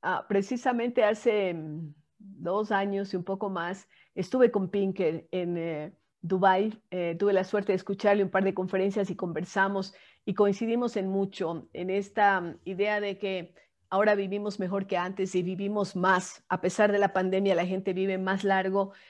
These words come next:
eh, vive de mejor manera, inclusive los sectores, ah, más pobres, eh, en el planeta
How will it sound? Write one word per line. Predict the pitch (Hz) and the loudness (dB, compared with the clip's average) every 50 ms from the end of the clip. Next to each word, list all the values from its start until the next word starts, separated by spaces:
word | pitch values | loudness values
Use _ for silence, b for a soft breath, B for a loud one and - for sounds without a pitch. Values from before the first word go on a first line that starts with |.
| B B B | B B B
eh, | - 190 185 | -6 -6 -4
vive | 180 214 208 208 | -2 2 4 4
de | 190 185 180 | 4 4 2
mejor | 180 180 190 208 214 214 | 0 0 2 2 2 2
manera, | 208 202 196 190 190 185 185 175 180 | 0 0 0 0 0 0 0 0 -2
inclusive | 180 175 180 196 190 - 233 220 214 | -2 -4 -4 -4 -4 0 4 4 4
los | 196 190 - | 4 2 -2
sectores, | - 180 - - 208 208 202 202 196 196 - b b b b b _ | -4 -8 -4 -2 0 2 2 2 2 0 -2 b b b b b _
ah, | - - 180 | -6 -4 -4
más | 175 160 190 196 190 202 208 196 - - | -4 -2 0 2 2 2 2 -2 -4 -4
pobres, | _ - 226 220 214 208 202 196 185 185 180 - 160 - | _ 8 10 10 10 8 6 2 0 -2 -2 -6 -6 -4
eh, | - 175 165 170 170 - - | -4 -2 -2 -4 -6 -8 -8
en | - 180 185 180 | -6 -4 -2 -2
el | 175 175 - | -2 -4 -2
planeta | 175 175 175 185 190 196 196 196 - 208 202 196 - - | -2 -2 0 0 0 -2 -2 -2 0 0 0 0 0 -4